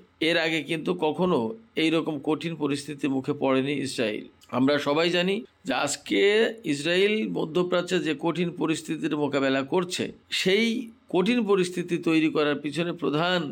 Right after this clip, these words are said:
যে শক্তি, সেটি হচ্ছে ইরান। গাজায় যে যুদ্ধ চলছে, সেই যুদ্ধে যদি ইসরায়েলের বহু শত সেনা মারা গিয়ে থাকে, বহু সেনা কর্মকর্তা, গোয়েন্দা কর্মকর্তা মারা গিয়ে থাকে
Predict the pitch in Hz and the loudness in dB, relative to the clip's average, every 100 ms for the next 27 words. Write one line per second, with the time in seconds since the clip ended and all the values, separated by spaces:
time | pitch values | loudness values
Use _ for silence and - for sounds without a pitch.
0 | 135 135 131 151 151 - - 135 135 120 | -4 -2 0 -2 -4 -6 -2 -2 -2 -2
1 | 131 123 113 - - _ - - 147 147 | 0 0 -2 -6 -12 _ -8 -2 0 0
2 | 185 208 185 196 185 170 - _ 147 143 | 2 2 4 4 4 0 -6 _ -10 0
3 | 180 175 180 180 175 175 175 196 180 170 | 2 4 2 2 2 0 2 0 2 0
4 | 151 147 156 170 185 170 160 160 160 135 | 0 -2 -4 0 2 2 0 0 0 0
5 | 151 160 175 170 139 - - - 160 175 | 2 2 2 0 0 -4 -14 -2 2 4
6 | 202 - 175 175 175 - 160 165 117 113 | 2 0 -2 0 0 0 0 0 -2 -6
7 | - - 131 151 147 151 143 156 147 170 | -12 -2 0 2 0 0 0 -2 -2 -2
8 | - - _ - 147 160 180 180 165 156 | -4 -10 _ 0 2 4 4 2 0 -2
9 | 151 151 147 139 147 135 143 135 139 135 | 0 0 0 -2 -2 0 0 0 0 0
10 | 135 135 139 135 135 131 127 127 127 135 | -2 -2 -4 -6 -4 -2 0 0 0 0
11 | 131 143 113 | 0 -2 -4